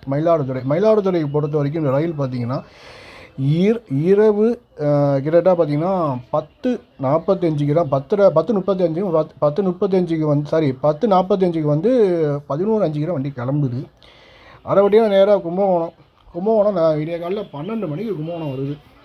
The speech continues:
சரிங்களா? அப்போ உள்ள, அப்போ ஸ்பீடு எவ்வளோன்னு பார்த்துக்கோங்க. So, அதனால இப்போ உள்ள காலகட்டம் வேற, அப்போ உள்ள காலகட்டம் என்பது வேற. அப்போ மணிக்குன்னு பார்த்தீங்கன்னா ஒரு ஐம்பதுலேருந்து அறுபது கிலோமீட்டர் வேகத்துல தான் இயங்கிட்டு இருக்கும். அதனால தான் இவ்வளோ டைம் ஆகுது. அடுத்து என்னன்னு பார்த்தீங்கன்னா உங்களுக்கு தஞ்சாவூர் பொறுத்த வரைக்கும்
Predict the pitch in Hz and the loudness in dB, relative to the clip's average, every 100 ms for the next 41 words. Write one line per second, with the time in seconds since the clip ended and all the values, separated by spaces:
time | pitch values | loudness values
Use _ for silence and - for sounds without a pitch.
0 | _ - 131 131 139 151 147 165 160 208 | _ -10 -4 0 0 0 -2 -2 0 0
1 | 175 135 - - 220 240 208 196 175 156 | 0 -2 -4 -4 2 4 4 0 0 -2
2 | 160 143 123 120 175 _ _ - - _ | -4 -8 -6 -6 -8 _ _ -20 -20 _
3 | - 139 151 165 180 175 156 147 190 185 | -8 -4 2 2 4 2 2 -2 -2 0
4 | 208 185 180 180 165 175 156 165 196 - | 0 2 2 0 -2 -4 -2 -2 -2 -2
5 | 165 180 185 156 156 143 151 143 131 143 | -2 -2 -2 -2 -2 -4 -4 -4 -2 -4
6 | 156 127 139 139 135 139 131 147 196 - | -4 -2 -2 -4 -4 -4 -2 -2 -4 -4
7 | 214 202 185 170 175 190 170 160 160 151 | -4 0 -2 0 0 0 0 0 -2 -2
8 | 175 156 151 139 165 165 139 131 156 143 | -2 -2 -2 -2 -4 -2 -2 -4 -6 -4
9 | 156 139 143 160 143 120 139 175 123 131 | -2 -2 -2 -2 -4 -6 -10 -10 -6 -2
10 | 151 170 156 160 151 147 165 151 120 117 | -2 0 0 0 0 -2 -2 -2 -2 -4
11 | 190 - - - - - - - 143 214 | -6 -10 -20 -20 -20 -20 -20 -4 2 6
12 | 233 202 202 185 170 185 202 175 160 156 | 6 4 0 -2 -2 -2 0 0 0 0
13 | 135 135 - _ - - 151 165 226 233 | 0 -4 -10 _ -20 -12 -6 4 6 6
14 | 196 170 165 160 147 151 185 | 4 0 0 -2 -2 -4 -4